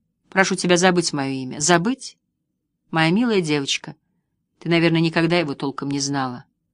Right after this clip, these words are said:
Уилли. Уилл? Ха, думаю, как-то так.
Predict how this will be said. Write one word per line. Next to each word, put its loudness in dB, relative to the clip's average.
Уилли. 0
Уилл? 6
Ха, -8
думаю, 0
как-то -4
так. -6